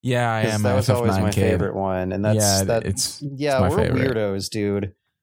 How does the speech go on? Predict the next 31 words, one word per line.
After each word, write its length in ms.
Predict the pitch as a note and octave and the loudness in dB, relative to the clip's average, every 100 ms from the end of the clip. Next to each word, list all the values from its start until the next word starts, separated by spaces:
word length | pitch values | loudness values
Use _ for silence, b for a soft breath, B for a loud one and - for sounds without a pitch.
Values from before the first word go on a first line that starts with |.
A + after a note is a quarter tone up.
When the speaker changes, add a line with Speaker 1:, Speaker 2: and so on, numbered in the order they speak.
| _ _ | _ _
Speaker 2:
Everyone 300 | C3+ F3+ E3+ | 0 2 2
Speaker 1:
Yeah, 60 | E3+ | 2
Speaker 2:
likes 200 | D#3+ D#3+ | 0 0
Speaker 1:
dude. 100 | C#3 | 0
Speaker 2:
F 120 | A2+ | 0
F 160 | C3+ - | -2 -2
seven 760 | - A#2 A#2 C3+ C3+ C3+ C3 - _ _ _ _ | -2 0 0 0 0 -2 -4 -8 _ _ _ _
or 100 | A2+ | -4
F 180 | A#2 A#2 | -4 -2
F 180 | A#2+ G2+ | -4 -4
six. 840 | - B2 A#2+ C3+ - - - - - - _ _ F3 | -4 -2 -2 -2 -2 0 0 -2 -6 -20 _ _ -4
Speaker 1:
I 40 | |
mean, 100 | G3+ | -2
those 160 | B3 A4 | -2 -2
are 80 | - | -4
good 220 | D#4+ A3 | -4 -2
games. 640 | C#3+ B3+ D4+ G3+ C#4 - | -2 0 -2 -2 -4 -2
I 100 | G3+ | -4
played 300 | - A#3+ A#3+ | -2 -6 -4
those 240 | A#3 G#3 D3 | -2 -2 0
Speaker 2:
They 100 | E3+ | 0
Speaker 1:
too. 60 | |
Speaker 2:
are, 160 | F#3+ G3+ | 2 2
Speaker 1:
It's 80 | F3 | 2
Speaker 2:
but 40 | |
Speaker 1:
just 240 | G3+ E3+ C#3+ | 0 2 4
Speaker 2:
they're 100 | F3+ | 4
no 80 | C#3 | 4
F 180 | B2+ G#2 | 2 -2
F 200 | F#2 A2 | -6 -4
nine. 500 | G#2+ F#2+ E2 F2 | -2 -2 -4 -6